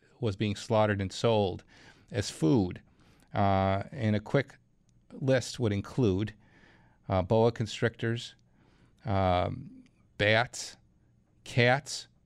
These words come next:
dogs, all slaughtered from being live in cages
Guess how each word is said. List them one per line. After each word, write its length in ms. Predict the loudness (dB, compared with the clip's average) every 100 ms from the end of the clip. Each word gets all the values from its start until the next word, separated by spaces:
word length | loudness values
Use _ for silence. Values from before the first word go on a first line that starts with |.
| _ _ _ -2
dogs, 680 | 4 6 6 2 -2 -10 -14 _ _ _ _ _ _ 2
all 160 | 2
slaughtered 600 | 2 0 4 4 4 0 -8 _
from 460 | -8 0 2 2 -2 -14 -16 -2
being 360 | 0 2 -2 -2
live 320 | 2 2 2
in 80 | 0
cages 680 | 0 0 0 -2 -6 -8